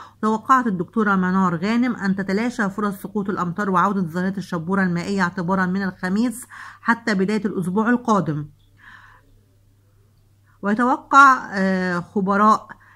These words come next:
آه، الأرصاد، آه، الجوية أن يسود اليوم الأربعاء طقس لطيف نهارا على القاهرة الكبرى والوجه البحري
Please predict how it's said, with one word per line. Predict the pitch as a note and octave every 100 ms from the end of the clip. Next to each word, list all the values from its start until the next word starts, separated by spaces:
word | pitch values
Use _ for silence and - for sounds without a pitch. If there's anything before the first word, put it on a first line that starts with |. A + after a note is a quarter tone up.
| _ -
آه، | F#3+ F#3 -
الأرصاد، | G3 G#3 F3+ - A#3+ A#3+ G#3 G3 - _ _ _ _ _ G#3+
آه، | F#3+
الجوية | F#3+ G3 G3 A#3 A#3
أن | - G3+ G3
يسود | F#3+ A#3+ G#3+
اليوم | G3 G#3 G3
الأربعاء | E3+ E3 D#3+ G3 A3 -
طقس | A#3 - -
لطيف | F#3 E3+ A3+ G#3+
نهارا | G3 F3+ G#3 G#3 G3+ G3 - -
على | F#3+ G#3
القاهرة | G3 - F3+ G3
الكبرى | F#3+ - F#3+ E3+ F3+
والوجه | E3 E3+ F#3 F3+
البحري | F3 D#3+ G#3 B3 C4 C#4 D#4